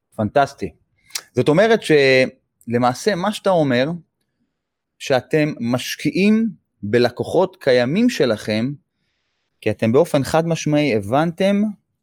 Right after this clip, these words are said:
שקודם כל לקוח שהוא נמצא בקהילה שלי, אה, במסגרת של, אה, אה, קבוצות טכנולוגיות, שזה וואטסאפ, טלגרם, אה, אפילו אנשי מקצוע שזמינים לכם,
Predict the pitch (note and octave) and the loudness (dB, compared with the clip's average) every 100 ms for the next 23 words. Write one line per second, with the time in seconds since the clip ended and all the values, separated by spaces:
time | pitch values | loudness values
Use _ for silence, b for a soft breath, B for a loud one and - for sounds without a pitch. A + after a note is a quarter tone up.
0 | _ _ _ _ - F#3+ A#3 A3+ G#3+ C#3 | _ _ _ _ -6 0 0 2 0 0
1 | - - G3 - - A#2 G#2+ E3 D#3+ - | -4 -2 -2 -2 -4 -4 -2 -2 -4 -2
2 | A#2+ A#2 G3+ - B2+ G2+ A#2 D3 _ _ | -2 0 0 2 0 2 -2 -4 _ _
3 | _ _ _ _ _ _ - G2 F#2 F#2 | _ _ _ _ _ _ -8 -4 -2 0
4 | F2+ G2 F#2+ F2 C#3+ D3+ - B2 A2 G#2 | 0 -2 -4 -2 0 0 0 0 2 2
5 | G2 G2 F2+ F#2+ F#2 F#2 G#2+ G#2+ - D#3+ | 2 2 0 -6 -12 -10 -6 -4 0 0
6 | - - - - F#2+ G#2 A#2+ D#3+ B2+ G#2 | -2 -20 -20 -18 -8 -2 0 0 0 -2
7 | - F2 F#2 F#2+ D3 - A#2 E2 - _ | -2 -6 -4 0 -2 -2 -4 -4 -8 _
8 | _ _ _ _ - E3+ D#3 G2 G2 F2+ | _ _ _ _ 0 2 2 -2 -6 -6
9 | D2+ - _ _ _ _ _ _ _ - | -10 -18 _ _ _ _ _ _ _ -14
10 | F#2+ F2 - E3+ C#3+ D3+ E3+ C#3+ - E3+ | -12 -10 -6 -2 -2 -2 -2 -4 -2 -2
11 | - G2 F#2+ G2 G#2+ G#3 F3+ B2 G2 F2+ | -2 -4 0 2 4 4 2 0 -4 -6